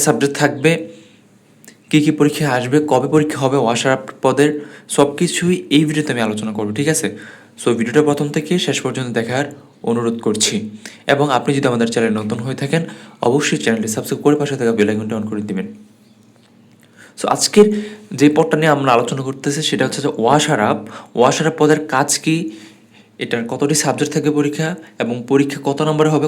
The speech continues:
কত পেলে আপনি পাস করবেন, কোন কোন সাবজেক্টগুলো আপনি পড়বেন এবং কোথা থেকে পড়বেন, ঠিক আছে? তার আগে বলে নিচ্ছি, আপনি যদি আমাদের থেকে প্রাইভেট সাহায্য নিতে চান,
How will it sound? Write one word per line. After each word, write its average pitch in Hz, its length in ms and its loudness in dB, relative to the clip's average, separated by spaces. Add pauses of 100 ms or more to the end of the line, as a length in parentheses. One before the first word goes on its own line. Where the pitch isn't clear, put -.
কত 139 180 -6
পেলে 151 180 4
আপনি 147 180 -4
পাস 135 100 -2 (100)
করবেন, 147 200 0 (160)
কোন 196 180 6
কোন 208 180 4
সাবজেক্টগুলো 139 360 2
আপনি 143 100 -2 (100)
পড়বেন 139 300 2
এবং 147 160 -2
কোথা 156 200 0
থেকে 117 180 -2
পড়বেন, 101 260 2
ঠিক 165 140 0
আছে? 131 120 -4 (560)
তার 131 120 -2
আগে 151 120 4
বলে 165 120 0
নিচ্ছি, 165 200 0
আপনি 151 160 -2
যদি 151 100 4
আমাদের 139 220 0
থেকে 139 180 2
প্রাইভেট 131 300 -2
সাহায্য 123 200 -4 (100)
নিতে 123 180 -6
চান, 160 100 -4